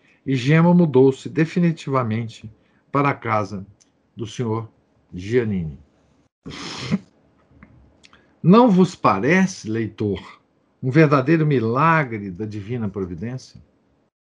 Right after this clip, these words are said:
Porque caso se tratasse de uma senhora viúva que vivesse só, não são raros nas famílias cristãs esses exemplos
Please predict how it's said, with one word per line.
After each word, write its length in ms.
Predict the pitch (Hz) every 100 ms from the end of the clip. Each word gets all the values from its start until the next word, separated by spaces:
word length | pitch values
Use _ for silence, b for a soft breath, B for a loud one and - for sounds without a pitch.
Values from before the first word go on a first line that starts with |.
| _ _ _ _ _ _ b b b b b b b b _ _
Porque 320 | 185 185 190
caso 400 | 185 208 226 208
se 160 | 190 202
tratasse 580 | 180 160 - 160 156 156
de 140 | 147
uma 180 | 160 156
senhora 420 | - 139 127 120
viúva 720 | 101 107 127 151 98 90 78 - _ _ -
que 140 | 143
vivesse 480 | 147 123 127 127 92
só, 540 | - - 131 123 - _ _ _ _ _ _ _ 143
não 220 | 202 233
são 240 | - 220
raros 500 | 127 143 170 147 120
nas 180 | 135 135
famílias 440 | 139 131 139 135
cristãs 440 | - 127 - 135 120
esses 340 | 117 117 101
exemplos 760 | 110 95 139 147 98 78 -